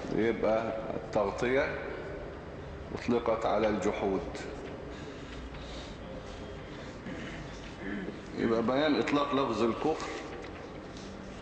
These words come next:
على غير الكفر بالله ككفر النعمة، يعني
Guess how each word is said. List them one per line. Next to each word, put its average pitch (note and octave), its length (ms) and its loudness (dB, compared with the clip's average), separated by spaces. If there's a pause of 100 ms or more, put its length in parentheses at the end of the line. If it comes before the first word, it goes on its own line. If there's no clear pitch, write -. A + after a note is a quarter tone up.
(880)
على C3 280 4
غير C3 260 4
الكفر B2+ 400 2
بالله A2 460 4 (100)
ككفر A#2 380 2
النعمة، A#2+ 580 4 (160)
يعني A2 460 2